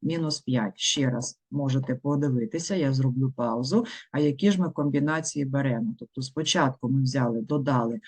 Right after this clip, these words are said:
варіант перше і друге, потім додали друге і третє, і тепер візьмемо перше і третє. Да? Перевіримо, чи працює ця історія, а, ця формула для саме такої варіанта.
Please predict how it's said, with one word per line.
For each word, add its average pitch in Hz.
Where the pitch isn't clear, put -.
варіант 131
перше 160
і 120
друге, 123
потім 139
додали 135
друге 127
і 123
третє, 120
і 208
тепер 175
візьмемо 147
перше 139
і 135
третє. -
Да? 208
Перевіримо, 135
чи 123
працює 160
ця 135
історія, 165
а, 156
ця 151
формула 143
для 175
саме 147
такої 135
варіанта. 117